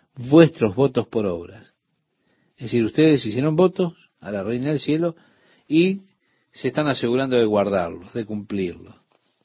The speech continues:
"Por tanto, oíd palabra de Jehová, todo Judá, que habitáis en tierra de Egipto,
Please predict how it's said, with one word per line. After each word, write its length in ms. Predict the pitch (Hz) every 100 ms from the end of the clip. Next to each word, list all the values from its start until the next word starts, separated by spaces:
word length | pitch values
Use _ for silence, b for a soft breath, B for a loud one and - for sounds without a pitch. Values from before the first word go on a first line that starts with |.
| _ _ _ _ -
"Por 280 | 214 190 -
tanto, 480 | 156 135 131 151 -
oíd 600 | 127 135 156 139 147 160 _ _ _ _ _ -
palabra 460 | 131 139 170 175
de 120 | 127 110
Jehová, 460 | 117 107 123 139 _ _ _ _ _ -
todo 280 | 214 202
Judá, 480 | 143 123 123 143 202 - _ _ _ _ _ _ _ _ _ _
que 160 | - 139
habitáis 500 | 127 127 160 160 -
en 160 | 117 117
tierra 320 | 160 147 123
de 120 | 107
Egipto, 500 | 101 151 147 151 151